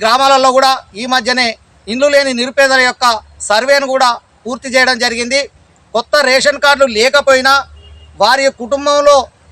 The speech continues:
ఇద్దరు ముగ్గురు కొడుకులు ఉండి మరి వాళ్ళు వేరుబడి ఉన్న వారికి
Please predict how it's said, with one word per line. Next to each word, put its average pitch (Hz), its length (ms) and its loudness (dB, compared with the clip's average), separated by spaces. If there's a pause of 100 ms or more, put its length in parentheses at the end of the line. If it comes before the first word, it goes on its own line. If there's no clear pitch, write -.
(160)
ఇద్దరు 285 300 0
ముగ్గురు 269 260 -2 (380)
కొడుకులు 277 340 -2 (120)
ఉండి 277 220 -2 (540)
మరి 233 120 0
వాళ్ళు 247 300 0
వేరుబడి 277 540 0
ఉన్న 269 140 -2 (540)
వారికి 277 440 -2